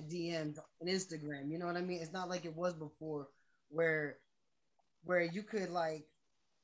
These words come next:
"Okay, you cheated, I get it, let's work on the mistake and fix it." It's too, it's, social media has, like, made it too easy to just leave this situation 'cause I'm not happy at the moment and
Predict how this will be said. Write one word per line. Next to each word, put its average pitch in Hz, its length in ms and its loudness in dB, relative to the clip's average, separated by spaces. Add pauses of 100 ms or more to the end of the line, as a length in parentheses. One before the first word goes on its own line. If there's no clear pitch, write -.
(320)
"Okay, 226 260 4
you 190 240 0
cheated, 208 520 2
I 170 100 2
get 180 280 -2
it, 160 120 -2
let's 170 240 -2
work 185 220 -4
on 180 140 0
the 170 60 2
mistake 170 400 -4
and 151 100 -4 (120)
fix 196 280 -2
it." 143 100 -8
It's 156 140 -8
too, 208 360 -6
it's, 170 340 -8 (300)
social 202 360 -2
media 190 320 -2
has, 160 100 -4
like, 147 160 -4
made 165 240 -2
it 151 160 -8
too 175 300 -8
easy 160 560 -6 (320)
to 175 80 -8
just 165 240 -2
leave 170 400 -2
this 190 180 0
situation 165 600 -4
'cause 156 100 -2
I'm 165 120 2
not 175 180 4
happy 170 360 -2
at 147 120 -6
the 147 60 -8
moment 147 520 0 (920)
and 180 100 -10